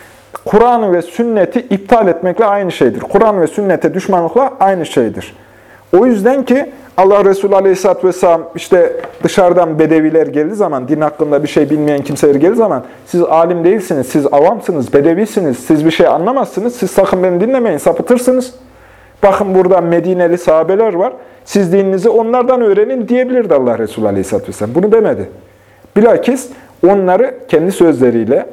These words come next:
Allah Azze ve Celle'nin sözleriyle direkt birebir muhatap kıldı. Hatta ve hatta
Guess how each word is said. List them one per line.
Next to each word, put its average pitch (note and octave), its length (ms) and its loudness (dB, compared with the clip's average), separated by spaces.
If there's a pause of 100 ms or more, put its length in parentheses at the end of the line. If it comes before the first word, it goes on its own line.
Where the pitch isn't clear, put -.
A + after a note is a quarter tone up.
(140)
Allah C#3+ 220 4
Azze D#3+ 220 2
ve C#3+ 80 -2
Celle'nin C3 280 -2
sözleriyle D#3+ 600 0
direkt E3 340 0
birebir E3+ 320 2
muhatap D3+ 500 -2
kıldı. G#2 280 -4
Hatta F#3 480 2
ve C3 60 4
hatta F#3+ 480 -2